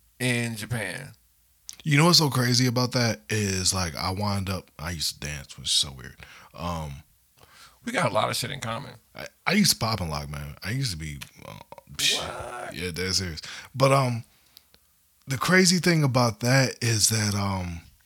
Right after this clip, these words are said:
Speaker 2: I remember I had this thought of stealing a girl from some famous person. And actually, it was a dream. And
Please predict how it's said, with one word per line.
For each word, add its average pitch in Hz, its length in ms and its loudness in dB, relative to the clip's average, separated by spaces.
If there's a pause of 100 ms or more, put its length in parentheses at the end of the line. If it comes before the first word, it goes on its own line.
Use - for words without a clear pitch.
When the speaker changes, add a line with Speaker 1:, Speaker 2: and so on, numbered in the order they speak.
(1400)
Speaker 2:
I 127 80 2
remember 127 260 2
I 110 120 4
had 110 280 4
this 95 260 2
thought 98 420 -2 (1000)
of 85 580 -4
stealing 98 580 2
a 76 60 -6
girl 90 380 -2
from 82 220 -6
some 82 180 -4
famous 90 420 -2
person. 78 440 -4 (680)
And 82 640 -4 (280)
actually, 135 220 8
it - 20 6
was 107 100 2
a 92 60 0
dream. 87 380 -4 (580)
And 95 420 -2